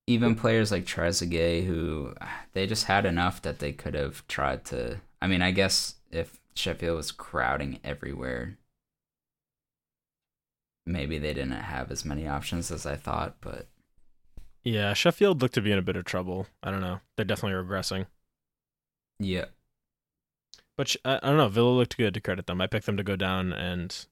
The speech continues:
Speaker 2: I think I picked, picked them to finish last, but they looked pretty decent. Um,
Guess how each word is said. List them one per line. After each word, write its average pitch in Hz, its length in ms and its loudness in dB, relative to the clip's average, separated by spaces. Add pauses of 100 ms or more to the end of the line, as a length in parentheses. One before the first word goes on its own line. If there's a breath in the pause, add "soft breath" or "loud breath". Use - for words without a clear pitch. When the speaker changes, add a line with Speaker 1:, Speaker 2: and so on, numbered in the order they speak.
Speaker 2:
I - 80 -6
think 113 140 2
I 127 40 4
picked, 117 320 -4
picked 110 140 -2
them 107 80 2
to 104 40 0
finish 104 260 -4
last, 90 500 -4
but 85 200 -6 (920)
they 110 80 0
looked 131 200 -2
pretty 139 180 2
decent. 113 520 2
Um, 90 580 -4